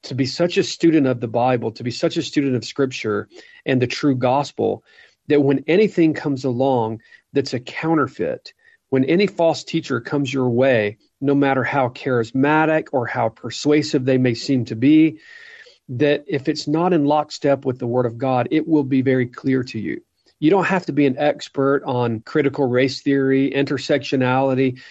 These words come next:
You don't have to know everything about Marxism and everything under the sun to be able to see that these godless ideologies are antithetical to the Word of God and in contradiction to Scripture. So be a faithful student of the Word.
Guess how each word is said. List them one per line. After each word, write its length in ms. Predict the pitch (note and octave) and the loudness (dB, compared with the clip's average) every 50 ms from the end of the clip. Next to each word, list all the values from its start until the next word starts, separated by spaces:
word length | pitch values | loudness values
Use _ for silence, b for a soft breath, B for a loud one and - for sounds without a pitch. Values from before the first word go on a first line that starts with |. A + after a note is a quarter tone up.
| B B B | B B B
You 120 | D#3 F3+ | 2 2
don't 140 | G3+ G3 D#3 | 2 2 2
have 180 | D#3+ F3+ E3 - | 0 0 0 0
to 100 | D#3 C#3+ | 0 0
know 220 | C#3+ D3 D3 D3+ | 2 2 2 2
everything 480 | D3 C#3+ D3 D3 D#3 C#3+ - D3+ C#3+ C#3 | 2 2 0 0 -2 -2 -2 0 0 0
about 260 | B2+ C3 B2+ - - | 2 0 0 0 -2
Marxism 840 | A2 A#2 B2 C#3 D3 - - - - D#3 D3+ C#3 B2+ C#3+ D3 C#3 | -4 -2 0 0 0 0 -2 -6 -2 0 0 0 0 0 0 2
and 80 | C3 B2+ | 2 2
everything 420 | C3 C#3+ C#3+ C3+ C3 D3+ D3 D3 | 2 0 0 -2 -2 -2 0 0
under 200 | C#3+ C#3 C3 B2+ | 0 0 0 -2
the 100 | A#2+ A#2+ | -2 -4
sun 480 | A#2 - - E3 D#3+ C#3 B2+ B2+ B2 B2+ B B B B B B B | -6 -4 -2 0 2 2 2 0 0 -4 B B B B B B B
to 100 | - - | -6 0
be 120 | C3 D3 D3 | 2 2 4
able 200 | C#3+ C3+ C#3 C3 | 4 2 2 0
to 160 | - - A#2+ | -2 -4 -6
see 580 | - - - - F#3+ F3 D3 B2+ B2+ A#2+ A#2+ b b b b b b b - | -6 -4 -2 2 4 4 4 4 2 0 -4 b b b b b b b -2
that 180 | B2 C#3+ D3 C#3+ | -2 0 2 4
these 240 | D3+ D3+ D3 B2+ | 4 2 2 0
godless 640 | B2 A#2 A#2 C#3+ C#3+ D3+ D#3 E3 D#3+ F3 D#3 - - | -2 -4 -2 0 0 2 2 2 2 0 -2 -2 -2
ideologies 1200 | - - D#3+ D#3 D3 C#3 C3+ C#3 C#3+ D#3 E3+ E3 D3 A#2+ A2+ A2+ A2+ A2+ A2 A2+ A#2 A2+ - - b b b b b b - | -2 0 0 2 2 2 2 2 2 2 4 4 2 0 0 -2 -4 -4 -2 -4 -4 -6 -8 -14 b b b b b b -4
are 460 | A#2+ B2+ C3 B2+ B2+ B2+ B2 B2 - - | -2 0 2 2 2 2 0 0 -4 -2
antithetical 760 | D#3 E3 F3 E3+ - D3 B2+ - D3+ D3+ D#3 D#3 B2+ - B2+ B2 | 0 0 2 2 0 -2 -2 0 0 2 2 0 0 -2 -4 -6
to 120 | - - | -4 -4
the 80 | B2+ C3 | -2 -2
Word 220 | A#2+ B2+ C3 C3 | 0 0 0 0
of 100 | B2 A2+ | 0 -2
God 480 | A#2+ C3 C3 B2+ A#2 G#2+ G2 - - _ _ _ _ _ _ - | -2 -2 0 0 0 -2 -4 -6 -12 _ _ _ _ _ _ -2
and 180 | C3 C3 C3 | 0 2 2
in 160 | C3+ C3 A#2+ | 2 2 0
contradiction 800 | - - E3 E3 D#3 - C#3+ A#2+ A#2 C#3+ D3+ D3 - - C3 A#2 | -2 -2 0 0 0 -2 -2 -2 0 0 0 -2 -2 -4 -4 -4
to 100 | - C3+ | -2 -4
Scripture. 640 | B2+ - - - C3+ C3 B2 - - A2 D2 - - _ b b b b b b b | -6 -8 -6 -4 -4 -4 -4 -4 -8 -8 -8 -8 -10 _ b b b b b b b
So 240 | - - - E3 D3+ | -12 -6 -2 -2 0
be 220 | C#3 C#3+ F3+ E3+ | 2 2 4 4
a 60 | C#3 B2+ | 2 2
faithful 580 | - - - - D3+ D#3+ F3+ F3 - - - | -2 -8 -6 -2 0 2 2 0 0 -4 -6
student 500 | A2+ - - - - D3 C#3+ D3 C#3+ C3+ | -6 -6 -6 0 2 2 4 4 2 2
of 120 | C3 A#2 B2 | 0 0 -2
the 100 | C3 A#2+ | -2 -2
Word. 440 | B2+ C3 C3+ C3+ C3+ C#3 C3 C3 | 0 2 2 2 2 0 -2 -4